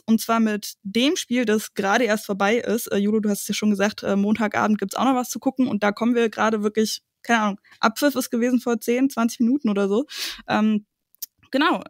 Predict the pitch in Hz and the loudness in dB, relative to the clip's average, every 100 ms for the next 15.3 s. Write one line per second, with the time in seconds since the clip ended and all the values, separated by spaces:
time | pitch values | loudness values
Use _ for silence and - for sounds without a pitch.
0 | - 220 220 - 269 - - - - - | -4 -2 -2 0 0 0 -6 -12 -12 -10
1 | - 202 208 247 302 285 - 226 240 277 | -6 0 2 2 0 -2 0 2 2 0
2 | 277 - 220 233 226 - - - - 190 | 0 -2 -2 -2 -4 -6 -10 -8 -2 0
3 | 190 - - - - - - - - - | 0 -2 -4 -4 -4 -8 -8 -6 -6 -8
4 | - - _ _ 214 202 110 208 254 247 | -14 -20 _ _ 0 0 0 0 -2 0
5 | 240 269 285 262 262 226 262 247 254 - | 0 0 0 0 2 -2 0 0 0 0
6 | 262 311 - 214 269 247 247 226 226 - | -2 -2 0 0 0 0 -2 -2 -2 -2
7 | 226 269 277 269 247 254 254 233 220 220 | 0 2 2 0 -2 0 0 0 0 0
8 | 233 285 247 240 - 226 - 269 - 233 | 2 2 0 -2 -4 -6 -2 -2 0 0
9 | 220 220 220 - 220 262 - 262 262 - | 2 2 0 0 0 0 0 -2 -2 -2
10 | 208 226 - - 214 214 202 196 208 262 | 0 0 -2 -2 0 0 0 0 2 2
11 | 214 220 285 370 - - _ _ 233 - | 0 0 2 0 -2 -12 _ _ -2 0
12 | 214 208 - - 208 202 202 202 196 220 | 0 0 0 -2 0 0 0 -2 0 0
13 | 196 202 196 202 - 196 196 196 - - | 2 2 2 0 0 0 0 -2 -4 0
14 | 196 190 208 - - 196 190 226 202 196 | 0 0 -2 -4 -2 0 0 0 2 0
15 | 190 - | -2 -6